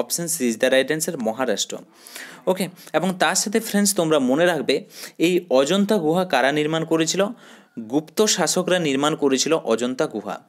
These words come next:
গুপ্ত শাসকরা। ওকে, এবং আরেকটি প্রশ্ন তোমাদের পরীক্ষাতে আসে, প্রশ্নটা হলো, প্রশ্নটা হলো ইলোরা গুহা কোথায় অবস্থিত?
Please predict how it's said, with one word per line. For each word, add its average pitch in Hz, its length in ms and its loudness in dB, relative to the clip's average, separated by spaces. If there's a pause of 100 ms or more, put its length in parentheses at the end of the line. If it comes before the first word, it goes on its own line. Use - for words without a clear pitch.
(320)
গুপ্ত 131 340 -2
শাসকরা। 101 560 -2 (420)
ওকে, 160 260 0 (360)
এবং 170 300 0
আরেকটি 202 420 2
প্রশ্ন 180 420 2
তোমাদের 147 400 2
পরীক্ষাতে 139 560 0
আসে, 113 320 0 (380)
প্রশ্নটা 190 440 2
হলো, 147 360 2 (560)
প্রশ্নটা 185 480 2
হলো 160 340 2
ইলোরা 185 360 4
গুহা 156 300 -2
কোথায় 135 420 2
অবস্থিত? 104 340 -2